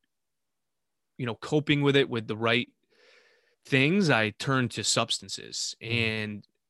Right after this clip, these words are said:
Speaker 1: doing a lot of drinking, uh, you know,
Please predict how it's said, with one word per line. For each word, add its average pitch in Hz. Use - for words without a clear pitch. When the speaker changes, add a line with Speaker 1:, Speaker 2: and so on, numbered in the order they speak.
Speaker 1:
doing 131
a 113
lot 113
of 104
drinking, 127
uh, 104
you 120
know, 101